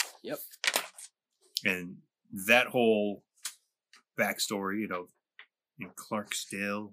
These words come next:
Speaker 2: Mississippi, he sold his soul to the devil,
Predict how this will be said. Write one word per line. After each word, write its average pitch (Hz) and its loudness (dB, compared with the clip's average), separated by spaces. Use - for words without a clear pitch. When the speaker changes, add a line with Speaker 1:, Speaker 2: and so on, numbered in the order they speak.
Speaker 2:
Mississippi, 110 0
he 95 -10
sold 160 6
his 139 2
soul 143 2
to - -2
the 117 -6
devil, 92 -4